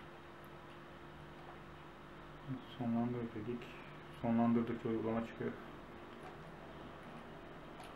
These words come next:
Ee, YouTube'a giriş hızına bakalım.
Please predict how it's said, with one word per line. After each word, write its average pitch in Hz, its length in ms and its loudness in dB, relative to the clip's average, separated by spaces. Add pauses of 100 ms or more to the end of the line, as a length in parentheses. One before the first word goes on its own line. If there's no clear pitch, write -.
(600)
Ee, 113 360 4
YouTube'a 123 320 8
giriş 117 340 4
hızına 113 320 8 (240)
bakalım. 117 360 4